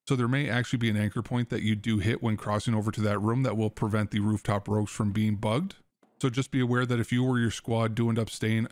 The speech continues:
on the window side of building number three, that you may end up having to deal with these rooftop rogues being bugged more frequently. Now for building two, then I will usually jump out the back window that we started this whole process from and then take a left and go towards the end of building number three.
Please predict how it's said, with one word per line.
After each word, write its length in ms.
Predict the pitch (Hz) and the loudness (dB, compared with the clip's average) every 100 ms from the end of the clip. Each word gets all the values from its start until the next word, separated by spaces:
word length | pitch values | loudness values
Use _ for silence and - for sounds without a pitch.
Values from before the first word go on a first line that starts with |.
| - | -2
on 200 | 117 113 | 0 2
the 80 | 107 | 2
window 320 | 107 113 117 | 2 2 0
side 240 | - 110 | 0 0
of 100 | 107 | 0
building 260 | 104 110 110 | 0 0 2
number 240 | 110 107 | 0 0
three, 300 | 110 - 117 | -2 0 0
that 220 | 110 113 110 | 0 -2 -2
you 160 | 110 | 0
may 320 | 107 107 107 | 2 2 0
end 200 | 110 110 | 0 0
up 140 | 104 101 | 0 -2
having 440 | - 104 107 104 | -2 0 0 0
to 180 | - 113 | -2 -4
deal 260 | 107 110 107 | 0 0 2
with 200 | 107 110 | 0 -2
these 180 | 107 | 0
rooftop 480 | 107 104 - 104 - | 0 0 0 -2 -2
rogues 260 | 110 110 98 | -2 -2 -2
being 240 | 107 104 | 0 0
bugged 280 | 98 110 101 | 0 -2 0
more 200 | 107 98 | 0 0
frequently. 560 | - 123 - 101 - - _ _ - | -2 -4 -4 -8 -10 -16 _ _ -2
Now 200 | 139 139 | 0 0
for 200 | 165 160 | 0 2
building 340 | 185 180 151 | 2 2 2
two, 220 | - 165 | 2 2
then 140 | 160 143 | 2 2
I 80 | |
will 180 | 127 135 | 2 2
usually 300 | 135 123 131 | 2 2 2
jump 240 | 117 123 131 | 2 0 0
out 160 | 123 | -2
the 80 | 120 | -2
back 320 | 110 117 110 | -2 -2 0
window 240 | 131 123 117 | 0 2 0
that 160 | 117 | 0
we 80 | 120 | -2
started 320 | - 131 127 | 0 -2 0
this 160 | 123 113 | 0 0
whole 140 | 131 | -2
process 420 | - 123 117 127 | 0 -2 0 -2
from 320 | - 139 139 - | -2 -2 0 0
and 160 | 131 | 0
then 140 | 120 117 | 0 -2
take 260 | 123 110 | -4 -2
a 100 | 120 | 0
left 380 | 113 117 135 - | 0 0 0 -2
and 160 | 120 120 | -2 0
go 100 | 117 | 0
towards 300 | 131 117 107 | 0 -2 0
the 180 | 120 | 0
end 160 | 120 120 | 0 0
of 200 | 113 107 | 0 -2
building 280 | 123 117 117 | 0 2 2
number 280 | 110 113 - | 2 0 -2
three. 400 | - 151 208 | 0 0 0